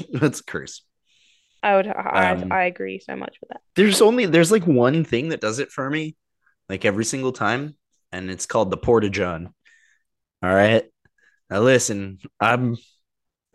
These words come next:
Speaker 1: not gonna try to gross anybody out here, but, like, uh,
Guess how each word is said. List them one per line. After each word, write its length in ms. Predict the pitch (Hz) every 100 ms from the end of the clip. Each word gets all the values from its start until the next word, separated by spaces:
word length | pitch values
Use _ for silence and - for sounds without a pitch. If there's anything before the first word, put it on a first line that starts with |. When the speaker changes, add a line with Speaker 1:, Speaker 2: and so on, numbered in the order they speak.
| _ _ _ _ _ _
Speaker 1:
not 280 | 120 120 120
gonna 120 | 110
try 220 | - 117
to 60 | 104
gross 300 | 110 110 117
anybody 360 | 110 98 101 104
out 200 | 107 113
here, 340 | 127 123 123 -
but, 160 | 104 98
like, 360 | 95 95 -
uh, 280 | 92 90